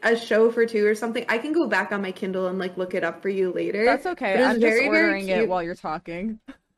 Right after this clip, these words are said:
Speaker 1: It was very, very cute and, like, honestly a very easy read. So it was, like, really great. It was very fanficky in the way that I enjoy reading books that are fanficky.
Speaker 2: Mm,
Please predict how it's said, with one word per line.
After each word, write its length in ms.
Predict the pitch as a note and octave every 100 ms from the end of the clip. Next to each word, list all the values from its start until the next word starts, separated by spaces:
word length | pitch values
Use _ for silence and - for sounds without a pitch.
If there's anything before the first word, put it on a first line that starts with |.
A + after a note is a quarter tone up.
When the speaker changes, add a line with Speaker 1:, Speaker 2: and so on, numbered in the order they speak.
| - B4
Speaker 1:
It 100 | C4
was 120 | D4
very, 240 | C4 B3+ D4+
very 260 | F4 G#4
cute 280 | - C4+ A#3
and, 140 | G#3+ A3
like, 140 | A3 G3+
honestly 420 | G#3 A#3 - F4+
a 60 | C#4+
very 300 | F#3+ G3 A3
easy 320 | A3 G3+ G3
read. 520 | F#3 - A3 C4 -
So 160 | - G3+
it 40 |
was, 100 | G#3
like, 240 | G3+ A#3+ -
really 220 | G#3+ G#3+
great. 260 | F#3+ F#3 -
It 80 |
was 200 | G#3+ G#3+ - _
very 220 | C4 B3+ D#4+
fanficky 680 | A#3 G3+ G#3 A3 A3 G#3 -
in 260 | G3 F#3+
the 100 | G3
way 160 | F#3 F#3
that 320 | F#3 - - G3
I 120 | F#3+
enjoy 380 | F#3+ G3 F#3+ F#3+
reading 280 | F#3+ F#3+
books 240 | F#3 F#3 -
that 120 | F3
are 120 | F3
fanficky. 760 | F3+ F3 F#3 F3+ - G#3 G#3 G#3
Speaker 2:
Mm, 240 | A3 A#3